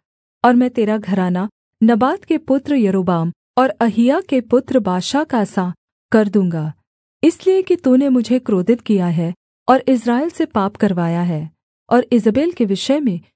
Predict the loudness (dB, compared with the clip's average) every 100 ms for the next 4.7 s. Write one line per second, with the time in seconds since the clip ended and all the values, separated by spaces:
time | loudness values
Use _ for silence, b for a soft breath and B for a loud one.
0 | _ 2 2 2 0 0 -2 -2 -2 -2
1 | -4 -4 -6 -8 b _ _ 0 2 2
2 | 2 -2 -4 -2 0 0 0 -2 -2 -2
3 | -4 -8 _ _ _ -2 0 -2 -2 -2
4 | -2 0 0 0 -2 -4